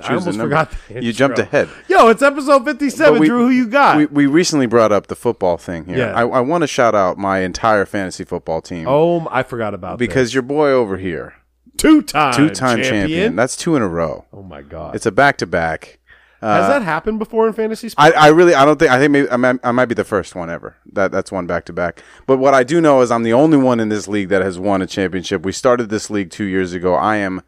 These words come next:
Speaker 2: two times a champion. I do wanna just give a brief shout-out to Patrick Mahomes,
Speaker 1: Okay.
Speaker 2: the quarterback of the Kansas City Chiefs, because, God damn it, I love you, man. As much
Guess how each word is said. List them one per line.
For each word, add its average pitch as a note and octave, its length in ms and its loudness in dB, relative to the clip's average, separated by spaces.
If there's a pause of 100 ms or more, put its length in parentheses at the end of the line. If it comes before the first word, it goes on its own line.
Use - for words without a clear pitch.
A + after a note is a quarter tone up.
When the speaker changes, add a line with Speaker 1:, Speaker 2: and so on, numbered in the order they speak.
(280)
Speaker 2:
two B2+ 140 -2
times F2 340 -4
a D2 40 -20
champion. E2 500 -10 (360)
I C#3+ 180 2
do G#3 160 -6
wanna G3 220 0
just D#3 240 -8
give C#3 160 -2
a A#2 80 2
brief G#2+ 260 -6
shout-out F#2 580 0 (180)
to G#2+ 160 -4
Patrick F#2+ 380 -4
Mahomes, E2+ 580 -10 (120)
Speaker 1:
Okay. A#2 300 -8
Speaker 2:
the A#2+ 80 0
quarterback C#3 440 2
of A2+ 80 -2
the G2+ 60 -6
Kansas F#2+ 280 -6
City F#2 180 -6
Chiefs, F#2+ 320 -8
because, A#2 400 0
God B2 280 0
damn A2+ 160 -2
it, G#2+ 40 2
I G2+ 60 2
love G2 240 -2
you, G2+ 80 -6
man. G2+ 300 -4 (440)
As A#2 180 -2
much D3+ 300 4